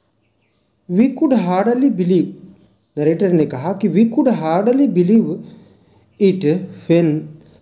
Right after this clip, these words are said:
the brandy came to put a final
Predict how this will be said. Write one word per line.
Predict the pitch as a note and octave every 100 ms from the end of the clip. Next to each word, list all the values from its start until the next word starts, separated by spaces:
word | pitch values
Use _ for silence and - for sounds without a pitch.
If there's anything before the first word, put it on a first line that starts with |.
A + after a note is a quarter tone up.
| -
the | C#3 B2
brandy | A2 C3 C#3 E3 E3 - -
came | C3 D3 D3+ - - _ _ _ _ -
to | C#3+ C#3 G3
put | F#3+ -
a | C#3 - -
final | E3 A3+ A#3 F#3